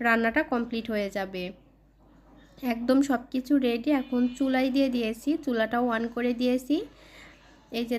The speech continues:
দেখেন অনেক সুন্দর লাগছে কিন্তু এখনই দেখতে। যখন এই যে একটু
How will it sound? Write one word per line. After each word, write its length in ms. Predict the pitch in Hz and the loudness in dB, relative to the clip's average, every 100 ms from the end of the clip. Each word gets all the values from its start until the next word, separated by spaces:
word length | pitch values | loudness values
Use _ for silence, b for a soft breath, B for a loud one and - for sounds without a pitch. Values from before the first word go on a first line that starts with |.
| 220 | -2
দেখেন 260 | 220 277 277 233 | 0 2 4 4
অনেক 180 | 262 294 - | 2 0 0
সুন্দর 260 | 240 226 226 | -2 0 -2
লাগছে 260 | 208 214 240 233 | -2 -4 -10 -8
কিন্তু 220 | 220 226 214 | -8 -2 -2
এখনই 320 | 208 233 233 226 | -2 -2 -4 -2
দেখতে। 320 | 208 196 - 233 370 - - B B B B 240 | -4 -6 -6 -2 -2 -6 -20 B B B B 0
যখন 240 | 240 247 269 262 | 0 2 2 2
এই 80 | 262 | 4
যে 60 | 294 | 4
একটু 220 | 311 - | 2 -2